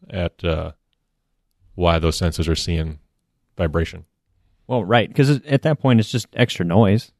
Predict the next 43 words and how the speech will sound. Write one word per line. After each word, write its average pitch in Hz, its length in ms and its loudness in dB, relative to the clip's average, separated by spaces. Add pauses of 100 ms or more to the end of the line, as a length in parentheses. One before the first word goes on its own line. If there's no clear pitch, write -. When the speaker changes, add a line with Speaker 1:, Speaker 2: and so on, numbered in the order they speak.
(720)
Speaker 2:
right? 95 100 -2
Speaker 1:
Right. 80 140 -4 (280)
Speaker 2:
You 107 100 -2
know, 117 320 2
uh, 98 380 -2 (160)
and, 101 260 -2 (360)
and, 131 160 0
uh, 131 280 2
oh, 147 180 2
that, 131 200 2 (100)
that 120 180 -2
brings 110 240 2
up, 107 140 -2
you 135 100 -2
know, 131 60 6
we 131 100 6
might 196 200 4
as 110 100 0
well, 104 140 0
we 113 100 2
might 117 140 4
as 101 80 2
well 101 100 2
bring 98 180 0
that 95 100 -4
up 98 100 -6
'cause 95 120 -10
we're 98 100 -4
kinda 101 240 -2
talking 98 300 0
about 95 200 0
these 92 140 -6
different 92 260 -6
components. 127 580 0 (540)
Um, 101 340 2
and 98 140 0
you, 104 320 2
you 104 180 2
hit 110 140 6
up 104 100 0
a 101 60 0
good 98 200 -4
point, - 360 -2